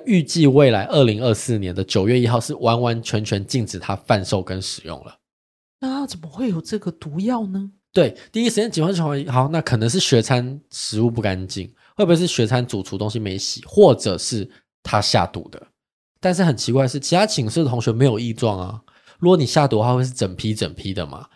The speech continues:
Speaker 1: 所以警方就先勘验跟检查厨房之后，却发现没有任何可疑的地方，所以主厨下毒跟食物洗不干净就排除了嫌疑。但是那就有可能是有人下毒嘛。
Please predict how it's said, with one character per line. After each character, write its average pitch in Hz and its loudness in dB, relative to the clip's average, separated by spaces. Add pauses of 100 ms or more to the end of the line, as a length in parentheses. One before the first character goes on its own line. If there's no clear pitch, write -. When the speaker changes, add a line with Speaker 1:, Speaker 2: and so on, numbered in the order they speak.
(320)
Speaker 1:
所 175 0
以 156 -2
警 127 -4
方 131 0
就 151 0
先 139 -2
勘 143 -4
验 123 -2
跟 123 -4
检 104 -6
查 92 -6
厨 104 -8
房 95 -4
之 107 -6
后， 110 0
却 147 2
发 120 4
现 123 0
没 107 -2
有 104 -2
任 117 0
何 98 -4
可 - -12
疑 87 -14
的 85 -6
地 120 -4
方， 101 -6 (360)
所 196 2
以 190 6
主 131 -4
厨 107 -6
下 131 0
毒 95 -4
跟 117 -6
食 113 -6
物 123 -2
洗 101 -6
不 98 -10
干 98 -4
净 104 -8
就 - -8
排 - -8
除 - -12
了 87 -10
嫌 - -12
疑。 73 -20 (600)
但 214 0
是 196 -6
那 190 -4
就 165 0
有 120 2
可 107 -6
能 90 -6
是 104 -8
有 92 -2
人 87 -6
下 92 -2
毒 - -12
嘛。 67 -20